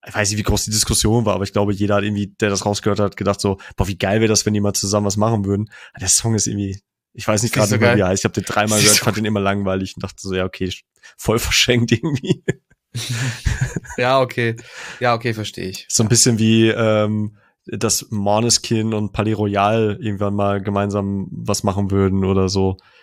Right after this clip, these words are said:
Speaker 2: Ah, okay, ja, ich weiß, was du
Speaker 1: Ja, so,
Speaker 2: meinst. Das
Speaker 1: ja.
Speaker 2: ist so, ja.
Speaker 1: Äh,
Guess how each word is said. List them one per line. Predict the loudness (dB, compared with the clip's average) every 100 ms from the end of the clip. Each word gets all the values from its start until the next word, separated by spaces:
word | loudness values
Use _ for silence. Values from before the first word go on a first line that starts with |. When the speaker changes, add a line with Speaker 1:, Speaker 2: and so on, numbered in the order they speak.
| _ _ _ _ -4
Speaker 2:
Ah, | 0 0
okay, | -2 -4 2
ja, | 2
ich | 2
weiß, | 0
was | -2
du | 0
Speaker 1:
Ja, | 2
so, | 4
Speaker 2:
meinst. | 2
Das | 0
Speaker 1:
ja. | 2 4
Speaker 2:
ist |
so, | 2 0 -4 -8 -20 _ _
ja. | -6 -6 -8 _ _ _ _ _ _ _ _ _
Speaker 1:
Äh, | _